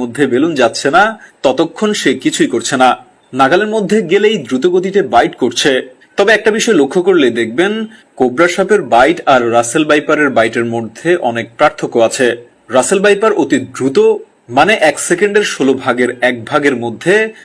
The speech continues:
কামড় দিয়ে আবার ব্যাক করছে, কিন্তু কোবরা সাপের বাইট দেয়াটা খুবই স্লো এবং কোবরা সাপের সেভেন্টি পার্সেন্ট বাইট ড্রাই হয়ে থাকে, মানে কোবরা সাপের বাইটে ঝুঁকি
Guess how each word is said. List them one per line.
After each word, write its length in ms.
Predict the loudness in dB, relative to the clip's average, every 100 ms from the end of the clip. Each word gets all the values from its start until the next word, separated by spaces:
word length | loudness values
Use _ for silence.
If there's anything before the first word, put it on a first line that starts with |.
| _ 0
কামড় 260 | 2 0 2
দিয়ে 140 | 2
আবার 120 | 2 2
ব্যাক 140 | 0 0
করছে, 280 | -4 -2 -2 -2 -4 -20 _ -4
কিন্তু 180 | -2 -2 0
কোবরা 260 | 0 2 0
সাপের 240 | 0 0 2
বাইট 160 | 0 0
দেয়াটা 200 | 0 0 -4
খুবই 200 | -4 -4 -4
স্লো 200 | 0 2 2 -2 -12 _ -2
এবং 120 | 0 0
কোবরা 220 | 0 0 0
সাপের 220 | 0 0 -2 -2
সেভেন্টি 320 | -2 0 0
পার্সেন্ট 360 | 0 -2 -6 -2 2
বাইট 220 | 2 2 -6 0
ড্রাই 200 | 2 2 0
হয়ে 180 | -2 -2
থাকে, 220 | 0 0 -2 -8 _ _ -4
মানে 220 | 0 0 0
কোবরা 260 | -2 0 0
সাপের 260 | 0 0 2 2
বাইটে 260 | 2 2 -2 -4
ঝুঁকি 240 | -4